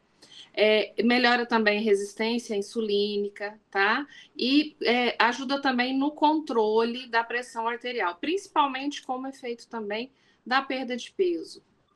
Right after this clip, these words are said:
Tá? Então, esses são os aspectos positivos. E aí, né, se diz, por ter um pool de benefícios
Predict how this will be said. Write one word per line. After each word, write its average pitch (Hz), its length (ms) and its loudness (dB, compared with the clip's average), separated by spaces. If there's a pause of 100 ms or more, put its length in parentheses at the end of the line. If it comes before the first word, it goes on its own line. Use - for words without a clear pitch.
(180)
Tá? 185 160 -16
Então, 214 220 -4
esses 240 300 -4
são 254 200 -8
os 254 120 -12
aspectos 240 880 -8 (460)
positivos. 214 680 2
E 240 140 0
aí, 247 400 2
né, 285 200 2
se 285 180 -2
diz, 208 240 -2
por - 320 -6 (120)
ter 202 300 4 (320)
um 233 160 0
pool 240 260 0
de 214 120 -4
benefícios 202 800 -2